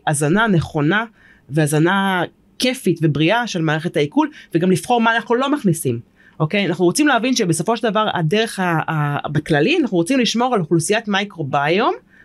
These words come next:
אוכלוסיית חיידקים ומיקרואורגניזם במערכת העיכול, כמה שיותר מגוונת וכמה שיותר עשירה. וזה לגמרי, או כמעט לגמרי,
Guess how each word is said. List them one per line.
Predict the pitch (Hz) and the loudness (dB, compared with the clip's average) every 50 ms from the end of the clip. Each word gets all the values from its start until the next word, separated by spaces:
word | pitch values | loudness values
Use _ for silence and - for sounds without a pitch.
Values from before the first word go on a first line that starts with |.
| _ _ | _ _
אוכלוסיית | - 165 156 - 190 202 - | -6 -4 -4 -2 -4 -4 -4
חיידקים | - 185 165 151 156 151 - 214 202 196 185 175 151 | -2 -2 0 0 -2 0 0 0 0 0 0 0 0
ומיקרואורגניזם | 156 156 175 170 - 185 160 156 156 160 165 156 170 160 | 0 0 0 0 0 -2 0 0 0 0 0 2 0 2
במערכת | 147 143 151 - - | 2 0 -2 -2 -2
העיכול, | 147 135 135 - 254 285 330 330 - _ - - _ _ _ | -2 -2 -2 0 0 2 2 0 -2 _ -20 -20 _ _ _
כמה | - 262 269 269 302 294 | -4 -2 -2 0 0 0
שיותר | - 220 202 208 220 214 | 0 0 0 0 0 2
מגוונת | 208 190 160 147 147 147 139 147 226 262 330 381 - 202 | 2 2 2 2 2 0 0 0 0 0 0 -2 -4 -8
וכמה | 190 - 208 202 214 | -6 -4 -2 -2 -2
שיותר | 185 190 185 - 170 156 | -2 -2 0 0 0 0
עשירה. | 143 151 - - 156 147 131 117 107 - _ - - _ _ - | 0 0 0 0 0 0 0 -2 -4 -8 _ -20 -20 _ _ -2
וזה | 143 160 151 135 135 135 131 170 226 269 339 | 0 0 2 2 0 -2 -2 0 0 0 0
לגמרי, | 277 190 156 135 135 185 190 214 240 254 285 311 339 359 370 - _ _ _ - | 0 0 -2 -2 -2 -2 -2 -2 -2 0 0 2 2 2 0 -4 _ _ _ -2
או | - 160 151 143 135 - _ _ _ _ _ _ _ _ | 0 2 2 0 -2 -4 _ _ _ _ _ _ _ _
כמעט | - 175 156 - 190 240 254 285 | -2 0 0 2 0 0 -2 -2
לגמרי, | 359 - 202 269 269 277 247 254 285 330 | 0 0 0 0 0 -2 -2 -2 -2 -4